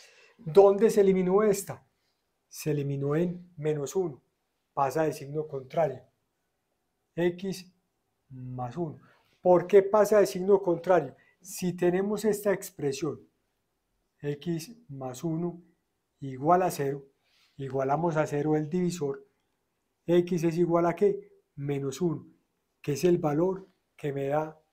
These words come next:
de la eliminación. Ya este es P sub uno.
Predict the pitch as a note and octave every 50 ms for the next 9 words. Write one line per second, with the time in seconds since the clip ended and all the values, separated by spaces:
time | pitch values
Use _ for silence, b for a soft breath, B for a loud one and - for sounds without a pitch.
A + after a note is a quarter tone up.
0 | _ _ C#3+ D3 D3 C#3+ C#3 C#3 C3+ C3+ C3+ C3 C3 B2 - - D3+ B2+ - -
1 | _ _ _ _ _ _ _ b b b b b b b b b b b b b
2 | b b _ _ C#3 D#3+ F#3 F3+ F#3 G#3 A#3+ - - - _ _ _ _ _ _
3 | _ _ _ _ _ _ _ _ _ _ _ _ _ _ _ _ _ _ _ _
4 | _ _ _ _ _ _ _ _ _ _ _ _ _ _ _ _ _ _ _ _
5 | _ _ _ _ _ _ _ _ _ _ _ _ _ _ _ _ _ _ _ _
6 | _ _ _ _ _ _ _ _ _ _ - G3 F#3 F3+ F3+ F3 F3 - - -
7 | F#3+ F#3+ F#3 - - - G3 F#3+ F#3 F3+ - - G3+ - - _ _ _ _ A3
8 | A3 A3 F#3+ D#3 C3 B2